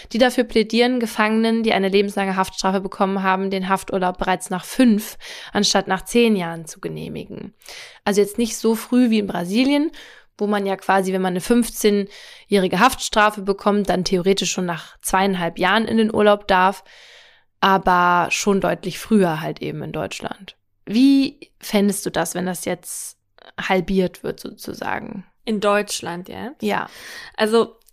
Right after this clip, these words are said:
Speaker 2: erstmal für Brasilien, ich finde es tatsächlich wirklich komplett zu wenig, ne? Weil du kriegst ja fünfzehn Jahre Haft für einen Grund.
Speaker 1: Ja.
Speaker 2: Und das können ja verschiedene Gründe sein und manchmal sind sogar mehrere.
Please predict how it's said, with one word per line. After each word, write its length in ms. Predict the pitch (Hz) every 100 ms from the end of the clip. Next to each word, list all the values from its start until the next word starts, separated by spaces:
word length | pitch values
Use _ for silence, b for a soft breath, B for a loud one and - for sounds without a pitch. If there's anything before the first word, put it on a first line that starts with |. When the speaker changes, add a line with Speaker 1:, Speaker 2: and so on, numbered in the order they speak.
| -
Speaker 2:
erstmal 340 | 214 - 247
für 160 | 233 226
Brasilien, 800 | - 196 190 220 254 220 220 - -
ich 160 | 196
finde 180 | 208 202
es 60 | -
tatsächlich 520 | 214 196 208 196 196
wirklich 440 | 190 202 190 - _ _ -
komplett 600 | - 190 - 196 190 - _ -
zu 220 | - 190
wenig, 480 | 202 180 160 156 -
ne? 300 | 170 196 214
Weil 240 | 190 185
du 100 | 185
kriegst 400 | 185 - - -
ja 120 | 202 190
fünfzehn 640 | - 277 294 - - 220
Jahre 380 | 208 180 165 156
Haft 500 | 180 - - - - _ -
für 220 | - 233
einen 120 | 220
Grund. 440 | 175 190 156 - - -
Speaker 1:
Ja. 180 | 214 190 _ _ _
Speaker 2:
Und 80 | 196
das 100 | 190
können 160 | - 208
ja 60 | 185
verschiedene 440 | 180 - 196 208
Gründe 300 | 202 226 240
sein 220 | 240 254
und 140 | 214 -
manchmal 360 | 180 - 190
sind 180 | 170 175
sogar 220 | 180 185
mehrere. 540 | 185 147 143 147 156